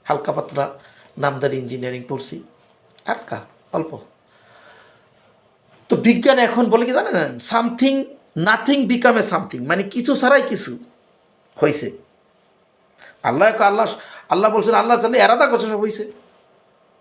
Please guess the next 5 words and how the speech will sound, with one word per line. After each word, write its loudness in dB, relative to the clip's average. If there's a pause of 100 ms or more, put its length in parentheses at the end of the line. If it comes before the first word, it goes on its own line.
(1500)
এবারে 4
বিজ্ঞান 0
কি -2
বলে 0
জানেন? 0